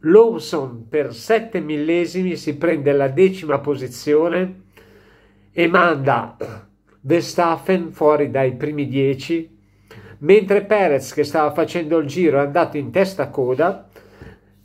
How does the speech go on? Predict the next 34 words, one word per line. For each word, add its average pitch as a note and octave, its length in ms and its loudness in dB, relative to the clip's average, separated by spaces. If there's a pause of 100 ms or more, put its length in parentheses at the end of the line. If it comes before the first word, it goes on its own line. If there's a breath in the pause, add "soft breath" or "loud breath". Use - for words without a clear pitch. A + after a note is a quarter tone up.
era, D#3 300 4
mancavano D3 460 0
trenta D3 340 -4
secondi D3 460 -2
alla C#3+ 180 0
fine, C#3 320 -2
quindi C3+ 300 -4
non D#3+ 200 0
è D3 140 2
riuscito B2 380 -6
ad A#2+ 100 -4
arrivare A#2+ 640 -2 (680 soft breath)
prima E3 320 2
della C3+ 260 2
scadenza C#3+ 520 -2
dei B2 160 -4
trenta C3+ 320 -6
secondi C#3 460 -4
sul A#2+ 260 -8
traguardo, B2 800 -2 (460 loud breath)
non G3 280 6
ha F3+ 100 2
migliorato D3+ 640 0
il C3+ 80 -4
suo D#3+ 180 -4
tempo D3+ 480 0
e D#3+ 40 -2
si C#3+ 140 -14
deve C#3 220 2
accontentare C#3+ 680 -4
addirittura B2+ 640 -2
della A#2 280 -2
tredicesima A#2 880 -4
posizione. A2 1040 -6